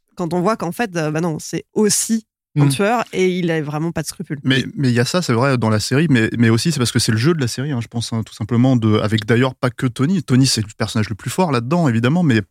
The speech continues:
Speaker 3: pas mal d'autres personnages, en fait, qu'on, qu'on, qu'on apprécie, tout en sachant que c'est des tueurs, des, des, euh, des, euh, des, des, certains, c'est des, voilà, enfin, c'est, c'est, c'est des, des types absolument, euh,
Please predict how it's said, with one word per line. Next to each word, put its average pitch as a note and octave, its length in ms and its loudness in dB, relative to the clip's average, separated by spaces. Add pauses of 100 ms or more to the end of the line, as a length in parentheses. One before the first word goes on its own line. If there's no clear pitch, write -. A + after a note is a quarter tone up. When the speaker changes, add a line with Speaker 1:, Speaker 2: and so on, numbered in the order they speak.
Speaker 3:
pas B2 100 0
mal A#2+ 160 2
d'autres A#2+ 180 -2
personnages, C3+ 440 -2
en A#2+ 80 2
fait, - 180 -6
qu'on, A2+ 320 2
qu'on, A2 400 -2
qu'on A#2 220 -2
apprécie, B2 560 0 (760)
tout B2+ 160 -2
en A#2+ 60 2
sachant B2 320 0
que - 100 -4
c'est A#2 120 0
des G#2+ 140 2
tueurs, D#3+ 500 2
des, A2 320 4
des, A2 260 4
euh, G#2 240 4
des, A2 280 2
euh, G#2 380 0
des, G#2 180 -4
des, G#2+ 320 0
certains, - 540 -8
c'est G2+ 140 -10
des, G2+ 200 -4
voilà, G#2 180 -4
enfin, G#2+ 180 -8 (380)
c'est, G#2 300 2
c'est, G2 300 -2
c'est G2+ 180 -6
des, G#2+ 160 2 (100)
des G#2 100 2
types - 240 -2
absolument, A2 540 4
euh, F#2 280 -4